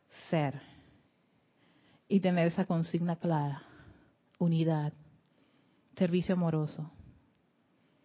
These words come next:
Altru-, servicio altruista. Cooperación amorosa. Libres. Dar lo que soy. Si lo que soy es esta cosita chiquitita, lo doy. Punto. No soy mezquino ni mezquina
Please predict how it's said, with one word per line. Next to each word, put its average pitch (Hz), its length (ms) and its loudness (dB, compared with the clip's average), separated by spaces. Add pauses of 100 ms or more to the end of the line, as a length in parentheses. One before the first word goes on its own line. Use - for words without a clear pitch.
(420)
Altru-, 175 260 2
servicio 196 360 4
altruista. 175 540 0 (260)
Cooperación 170 600 0
amorosa. 147 640 -6 (1300)
Libres. 165 480 0 (160)
Dar 202 300 4
lo 233 160 6
que 180 100 0
soy. 156 440 -4 (480)
Si - 120 -4
lo 190 120 4
que 185 120 4
soy 240 320 6
es 226 140 2
esta 240 240 0
cosita 196 260 0
chiquitita, 202 540 0
lo 175 160 4
doy. 165 340 4 (200)
Punto. 190 340 6
No 185 80 -2
soy 214 140 2
mezquino 208 560 4
ni 208 100 4
mezquina 165 580 0